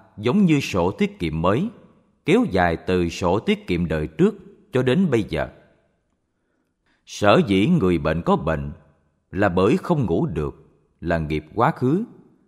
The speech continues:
Thậm chí quan gia trái chủ trong quá khứ quấy nhiễu cô ta,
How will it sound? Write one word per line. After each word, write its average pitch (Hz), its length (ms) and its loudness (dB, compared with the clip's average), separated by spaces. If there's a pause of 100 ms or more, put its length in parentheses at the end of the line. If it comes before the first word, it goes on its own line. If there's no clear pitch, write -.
(200)
Thậm 101 240 2
chí 180 300 0
quan 131 300 0
gia 123 160 0
trái 180 240 -2
chủ 87 320 -2
trong 120 240 -4
quá 151 140 2
khứ 185 340 0
quấy 160 160 2
nhiễu 98 320 0
cô 107 140 2
ta, 98 340 0